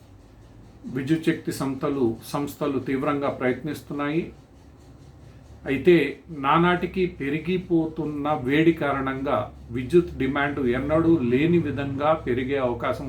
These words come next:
ఉందని అధికారులు అంచనా వేస్తున్నారు. ఇప్పటికే ఓవర్‌లోడ్‌ను అడ్డుకోవడానికి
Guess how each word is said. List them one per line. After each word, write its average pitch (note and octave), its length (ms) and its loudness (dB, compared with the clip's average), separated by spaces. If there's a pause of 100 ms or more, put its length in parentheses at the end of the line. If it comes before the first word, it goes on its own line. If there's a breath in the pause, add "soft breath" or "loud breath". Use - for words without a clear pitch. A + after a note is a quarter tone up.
ఉందని B2+ 280 -2 (100)
అధికారులు C3+ 480 -4
అంచనా C#3 340 -8
వేస్తున్నారు. C#3+ 440 -2 (100)
ఇప్పటికే E3+ 400 0 (1080 loud breath)
ఓవర్‌లోడ్‌ను F3 840 6 (380)
అడ్డుకోవడానికి D3+ 920 0